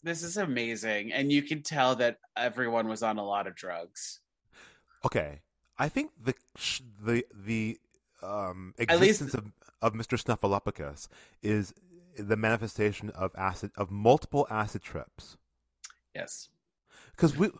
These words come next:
Speaker 2: what children, we, what we don't realize, we didn't realize as children, because we just accepted it,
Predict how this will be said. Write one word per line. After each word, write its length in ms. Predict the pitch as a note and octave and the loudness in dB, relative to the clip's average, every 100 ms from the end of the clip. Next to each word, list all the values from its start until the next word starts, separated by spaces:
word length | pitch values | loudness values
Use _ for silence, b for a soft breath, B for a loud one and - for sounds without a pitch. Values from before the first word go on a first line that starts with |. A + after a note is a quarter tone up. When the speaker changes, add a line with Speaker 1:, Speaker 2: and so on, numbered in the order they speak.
| _ - | _ 2
Speaker 2:
what 180 | F#3 | 2
children, 340 | - A#3 B3+ B3 | 4 4 4 2
we, 120 | F3+ | 0
what 240 | E3 F#3+ | 4 2
we 120 | E3+ B3 | 2 0
don't 240 | F4+ F#3 | 0 0
realize, 260 | E3 D#3+ D3 | 2 2 2
we 100 | C3 | 0
didn't 180 | F3+ E3+ | -2 -2
realize 380 | D3+ F#3+ D3 A#2 | 0 2 2 0
as 120 | A#2 | -4
children, 640 | - - F3+ G2+ D2 C2+ D2+ _ _ _ _ _ - | -6 -2 -2 -2 -12 -14 -20 _ _ _ _ _ -6
because 260 | B2 C3+ | 2 4
we 80 | A2+ | 4
just 160 | A2+ A#2+ | 0 -2
accepted 540 | - - E3+ - - | -6 -4 -4 -4 -8
it, 140 | - | -10